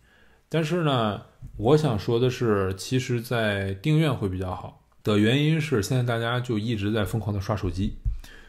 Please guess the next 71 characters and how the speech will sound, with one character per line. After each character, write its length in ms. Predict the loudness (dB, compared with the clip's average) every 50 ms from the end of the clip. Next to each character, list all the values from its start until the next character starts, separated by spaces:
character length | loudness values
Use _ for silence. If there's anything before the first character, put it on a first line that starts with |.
| -20 -20 _ _ -20 _
对 120 | -10 -8
吧？ 60 | -4 -2
大 100 | 0 0
家 140 | 0 0
刷 180 | 0 2 2 2
手 140 | 2 2 2
机 220 | 2 2 2 4
这 80 | 4 4
个 80 | 4
问 120 | 2 0 0
题 140 | -2 -4 -4
很 160 | -4 -4 -4
大， 240 | -2 -2 -4 -6 -8 -16 -20 -20 -20 -20 -20 _ _ _
你 380 | -8 -4 -4 -2 -2 0 0 0
会 120 | 2 2
发 180 | 2 2 0 2
现 180 | 2 0 0
现 180 | 0 0 0 0
在 340 | 0 0 0 -2 -4 -6 -10 -12 -14 -16 -12 -6
带 180 | -2 0 0 0
朋 240 | 0 0 -2 -2 0
友 260 | 0 0 0 -2 -2 -4
聚 240 | -4 -4 -2 -2 0
会 360 | 0 0 2 2 2 0 0
还 160 | -2 -2 -2
是 220 | -2 0 0 -2
什 100 | -2 -2
么 160 | -4 -4 -6 -6
出 160 | -4 -2 -2
去 80 | -2
吃 160 | -2 -2 -4 -2
饭， 220 | -2 -2 -4 -6 -10 -20 -20 _ _ _ _ _
人 160 | -6 -2 0 0
们 140 | 2 4
得 60 | 4 4
有 100 | 4 4
一 80 | 2
半 140 | 2 2 2
儿 60 | 2
的 40 | 0
时 160 | -2 -2 -2
间 100 | 0 0 0
都 100 | 0 -2
在 240 | -2 -2 -4 -6 -6
刷 240 | -6 -4 -4 -4 -4
手 160 | -2 -4 -6
机， 400 | -4 -6 -8 -8 -8 -10 -12 -14 -16 _ -20 -20 -20 -20 -20 _
根 160 | 0 2 2
本 80 | 4 2
就 120 | 2 0
不 100 | -2 -2
是 140 | -2 -2 0
在 320 | 0 0 -2 -2 -4 -6 -10 -18 -20 -20 -20 -20 _ _ -6
朋 180 | -2 0 2
友 80 | 2 2
之 60 | 2
间 160 | 0 0 0
聊 160 | 0 -2 -2
天 180 | -2 -2 -4 -2
儿， 140 | -2 -2 -2
对 100 | -2 -2
吧？ 160 | -2 -2 -4
就， 140 | -4 -4 -4
所 80 | -4 -4
以 40 | -6
这 140 | -6 -4
也 80 | -4 -4
是 140 | -2 -2 -2
个 80 | -2
问 160 | -2 -2 -2 -4
题。 160 | -8 -16